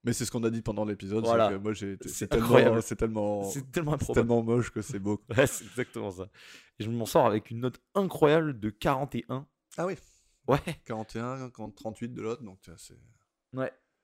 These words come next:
Speaker 1: Ouais. Et moi, je suis à trente-six. Donc,
Speaker 2: Ouais,
Speaker 1: un
Speaker 2: donc
Speaker 1: peu
Speaker 2: on
Speaker 1: en
Speaker 2: est
Speaker 1: dessous
Speaker 2: cohérent,
Speaker 1: de,
Speaker 2: hein.
Speaker 1: ouais,
Speaker 2: On est
Speaker 1: cohérent avec
Speaker 2: cohérent,
Speaker 1: ce qu'on
Speaker 2: ouais.
Speaker 1: disait à la base.
Speaker 2: Je disais que mon, moi, je préférais le deuxième, et toi, le premier.
Speaker 1: Voilà. On peut passer au troisième.
Speaker 2: Je <laughs> Allez, je fais mon
Speaker 1: La
Speaker 2: rêve.
Speaker 1: qualité de l'intrigue.
Speaker 2: Moi, j'ai mis cinq.
Speaker 1: J'ai mis quatre.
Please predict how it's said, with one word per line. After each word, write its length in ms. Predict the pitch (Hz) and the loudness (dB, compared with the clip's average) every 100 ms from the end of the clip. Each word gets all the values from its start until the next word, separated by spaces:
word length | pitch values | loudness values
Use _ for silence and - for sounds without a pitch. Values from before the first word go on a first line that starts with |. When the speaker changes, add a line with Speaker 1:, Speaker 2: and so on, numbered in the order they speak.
| _ - | _ -12
Speaker 1:
Ouais. 120 | 101 - _ | -12 -12 _
Et 60 | 127 | -6
moi, 80 | 117 | -6
je 60 | |
suis 60 | - | -6
à 40 | |
trente-six. 880 | - 90 - - - - - - - _ _ _ _ | -10 -16 -18 -18 -16 -14 -16 -18 -20 _ _ _ _
Donc, 240 | 110 107 - | -8 -8 2
Speaker 2:
Ouais, 60 | 147 | 4
Speaker 1:
un 40 | |
Speaker 2:
donc 100 | 190 | 8
Speaker 1:
peu 80 | 139 | 8
Speaker 2:
on 120 | 135 | 8
Speaker 1:
en 40 | |
Speaker 2:
est 40 | 147 | 4
Speaker 1:
dessous 120 | 151 | 4
Speaker 2:
cohérent, 340 | 190 151 156 | 6 6 2
Speaker 1:
de, 40 | 147 | 0
Speaker 2:
hein. 40 | |
Speaker 1:
ouais, 60 | 165 | -4
Speaker 2:
On 40 | |
est 20 | 170 | -4
Speaker 1:
cohérent 220 | 117 131 | -2 0
avec 100 | 160 | 2
Speaker 2:
cohérent, 180 | 165 135 | 4 4
Speaker 1:
ce 80 | 143 | 4
qu'on 60 | |
Speaker 2:
ouais. 80 | 120 | 2
Speaker 1:
disait 180 | 113 110 | 2 0
à 20 | |
la 80 | 101 | -2
base. 240 | 87 - - | -6 -14 -14
Speaker 2:
Je 60 | |
disais 180 | 98 123 | -6 -6
que 80 | 127 | -4
mon, 240 | 123 120 | -4 0
moi, 120 | 120 | 2
je 80 | 123 | 0
préférais 380 | - 123 - 123 | 0 -8 -2 -2
le 60 | 117 | 0
deuxième, 420 | 117 107 123 131 | 0 2 0 -2
et 300 | 101 101 95 | -4 -4 -6
toi, 80 | - | -8
le 60 | 113 | -8
premier. 320 | - 95 120 104 98 | -8 -8 -8 -10 -10
Speaker 1:
Voilà. 240 | 92 92 - - - | -10 -10 -16 -20 -20
On 60 | |
peut 140 | 101 110 | -14 -8
passer 240 | 110 - | -6 -4
au 60 | 120 | -6
troisième. 340 | - 98 95 | -2 -2 -2
Speaker 2:
Je 80 | 110 | 0
<laughs> 560 | 175 165 - - - - - _ - - | 4 4 2 -2 -4 -4 -10 _ -10 -2
Allez, 160 | 127 131 - 135 | -2 -4 -10 -14
je 40 | - | -10
fais 120 | 135 | -4
mon 160 | 139 | 0
Speaker 1:
La 60 | 120 | 0
Speaker 2:
rêve. 60 | 123 | 4
Speaker 1:
qualité 280 | 123 156 170 | 2 4 2
de 80 | 156 | 0
l'intrigue. 520 | 147 - 135 113 101 - _ | -2 0 0 0 -4 -8 _
Speaker 2:
Moi, 100 | 123 | 0
j'ai 60 | 127 | 0
mis 80 | 120 | -2
cinq. 320 | 90 80 _ _ | -6 -10 _ _
Speaker 1:
J'ai 160 | 107 104 | -16 -14
mis 160 | 101 95 | -12 -12
quatre. 420 | - - - | -12 -12 -14